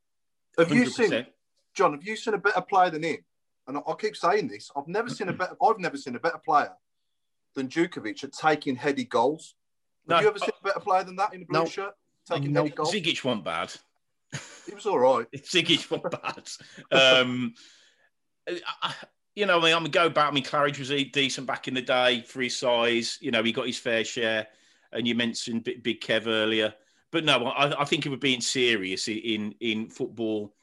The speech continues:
Speaker 2: of this generation, if Djukovic, probably going back three years ago, was one of those players that you should really be building your attacking force around because you know what,
Speaker 1: Absolutely.
Speaker 2: you know what he's gonna give you.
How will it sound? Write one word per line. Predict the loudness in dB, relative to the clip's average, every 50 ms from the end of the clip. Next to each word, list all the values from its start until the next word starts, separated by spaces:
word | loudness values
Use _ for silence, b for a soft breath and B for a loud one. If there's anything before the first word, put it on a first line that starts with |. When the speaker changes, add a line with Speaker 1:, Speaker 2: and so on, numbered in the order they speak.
| _ _ _ _ -12
Speaker 2:
of | -6 -4
this | -2 -2 -2
generation, | -2 -2 -2 0 0 0 0 0 0 -2 -2 -4 -8 -12 -12 -14 -16 -18 _ _ _ _ _ _ _ _ _ _ _ _ _ _ _ _ _ _ _ _ _ _ _ _ _ _ _ _ _ _ _ _ _ 0
if | 2 2 2 -2 -10 _ _ _ _ _ -10
Djukovic, | -10 -10 -6 -4 -4 -4 -4 -4 -4 -2 -2 -2 -2 -2 -6 -12 -12 _ _ _ _ _ _ _ _
probably | -10 -8 -8 -6 -6 -6 -4
going | -2 -2 -2 -2 -2
back | -2 -4 -4 -6
three | -8 -8 -6 -4 -4
years | -2 -2 -2 -4 -4 -4 -8
ago, | -10 -10 -12 -12 -12 -12 -14 -16 -16 _ _ _ _ _ -12
was | -10 -10 -8 -6
one | -4 -4 -4
of | -4 -4
those | -4 -4 -4 -6
players | -8 -12 -10 -8 -6 -6 -6 -8 -10 -12 -14 -14 -14 -16 -18 _ _ _ _ _ _ _
that | -8 -8
you | -6
should | -6 -8 -10 -10 -10 -10
really | -6 -4 -2 -2 -2 -4
be | -6 -8 -12 -10 -6
building | -6 -6 -6 -6 -8 -8 -8
your | -8 -10
attacking | -10 -12 -12 -12 -12 -12 -12 -14 -16 -16
force | -16 -14 -12 -12 -10 -10 -12 -12
around | -10 -8 -6 -6 -6 -6 -8 -12 -16 _ _ -18
because | -16 -16 -14 -12
you | -8 -6
know | -2 0
what, | 0 0
Speaker 1:
Absolutely. | 0 0 -2 -4 -6 -8 _ _ _ -8
Speaker 2:
you | -6 -6 -4
know | -2 -2 -2
what | -2 -2 -4
he's | -6 -6
gonna | -6 -8 -8
give | -8 -8 -10 -10 -6
you. | -6 -6